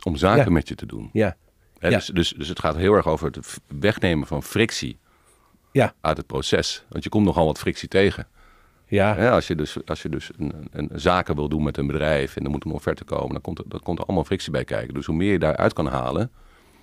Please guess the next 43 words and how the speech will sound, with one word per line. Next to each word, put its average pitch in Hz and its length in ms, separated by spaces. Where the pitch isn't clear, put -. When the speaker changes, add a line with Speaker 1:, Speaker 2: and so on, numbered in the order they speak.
Speaker 1:
hoe, 85 180
hoe, 90 180
hoe 82 200
fijner 101 320
die 80 160
ervaring 82 480
wordt 67 200
voor 69 160
jouw 87 180
klant. - 440
Want 107 80
Speaker 2:
Ja. 92 60
Speaker 1:
dat 87 140
is 80 140
ook 87 120
belangrijk 78 460
aan 65 60
het - 120
worden. 55 280
Speaker 2:
Ja. 101 240
Speaker 1:
Want 87 120
we 101 80
zijn 76 180
allemaal, 82 400
hè, 107 220
als 73 180
je 78 60
naar 71 100
de 69 60
telefoon 85 400
kijkt 78 320
of 71 80
naar 65 140
je 67 60
website - 300
gaat, 69 220
we 78 80
zijn 76 140
allemaal 80 440
gewend 98 500
aan 80 140
een 78 80
soort 78 380